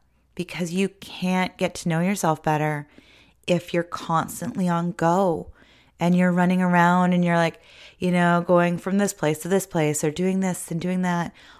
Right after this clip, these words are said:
All your energy is going out and you're not allowing yourself to get to know yourself better.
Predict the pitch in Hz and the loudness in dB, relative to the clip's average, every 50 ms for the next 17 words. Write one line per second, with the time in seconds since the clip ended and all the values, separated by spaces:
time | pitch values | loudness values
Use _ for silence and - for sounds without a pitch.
0 | _ _ - 185 196 208 208 214 - - 190 190 190 196 190 180 - 185 180 180 | _ _ -2 2 2 2 2 2 0 0 0 0 0 0 -2 -2 -2 -2 -2 -2
1 | 175 - - 180 175 170 170 214 - _ - 175 175 180 185 - - _ - - | -2 -4 -4 -2 -2 -2 -4 -8 -12 _ -4 -2 -2 -2 -2 -4 -8 _ -18 -18
2 | - - _ _ _ _ _ _ _ _ _ _ _ - 175 180 185 185 185 190 | -18 -18 _ _ _ _ _ _ _ _ _ _ _ -2 0 2 2 4 4 2
3 | 185 180 180 170 180 185 180 175 170 165 170 170 175 180 170 - - 165 156 - | 2 2 2 2 2 2 2 2 2 2 2 0 0 -2 -4 -4 -6 -6 -6 -8
4 | - - - - - - - - 175 160 156 160 165 175 185 175 - - - - | -10 -10 -8 -8 -8 -8 -8 -6 -4 -2 0 0 0 0 -2 -2 -4 -6 -8 -8
5 | - - - - 180 90 - 175 | -10 -12 -10 -8 -6 -6 -6 -8